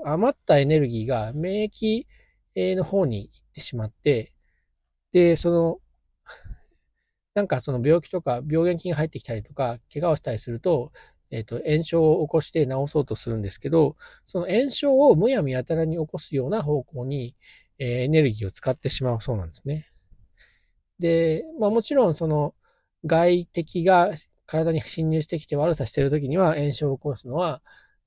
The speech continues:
えっと、正しい反応なんですけど、まあ、その、そういう外敵がいないのに、えっと、炎症を起こすっていうのは、あの、体を、えっと、壊す要因になります。とか、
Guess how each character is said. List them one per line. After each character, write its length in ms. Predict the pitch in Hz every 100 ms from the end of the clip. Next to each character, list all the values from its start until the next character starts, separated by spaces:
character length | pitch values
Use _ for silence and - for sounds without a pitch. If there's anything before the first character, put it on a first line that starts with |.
| -
え 140 | 127
っ 40 |
と、 420 | 117 120 117 113 120
正 300 | 131 127 -
し 100 | 120
い 20 |
反 260 | 113 113 110
応 140 | 110
な 100 | 117
ん 60 | 104
で 80 |
す 100 | 98
け 80 | -
ど、 260 | 175 196 151 _ _ _ _ _
ま 320 | 202 196 135 139
あ、 20 |
そ 100 | -
の、 320 | 156 147 - _ _ _ 392 392 392
そ 180 | - 185
う 40 |
い 80 | 202
う 40 |
外 160 | 170 180
敵 180 | 196 196
が 60 |
い 80 | 156
な 140 | 196 220
い 60 |
の 100 | 165
に、 380 | 143 196 165 139 - _ _ -
え 120 | 135
っ 40 |
と、 100 | -
炎 180 | 104 147
症 180 | 151 156
を 40 |
起 40 | 147
こ 80 | 160
す 120 | 135
っ 40 |
て 140 | - 151
い 40 |
う 20 |
の 60 | 196
は、 240 | 165 120 120 - -
あ 80 | 117
の、 140 | 110
体 420 | 110 127 135 127
を、 200 | 127 127 - - - _ _ _ _ _ _ _ _ -
え 180 | 143 120
っ 40 |
と、 160 | - 113
壊 240 | - 160
す 300 | - 95 - -
要 220 | 107 107
因 100 | 104
に 240 | 101 107 - -
な 120 | 107
り 80 | 104
ま 160 | 95
す。 260 | 92 - - - - - - - - - _ _ _ _ _ _ _ _ - 554 _ _
と 100 | 147
か、 240 | 175 165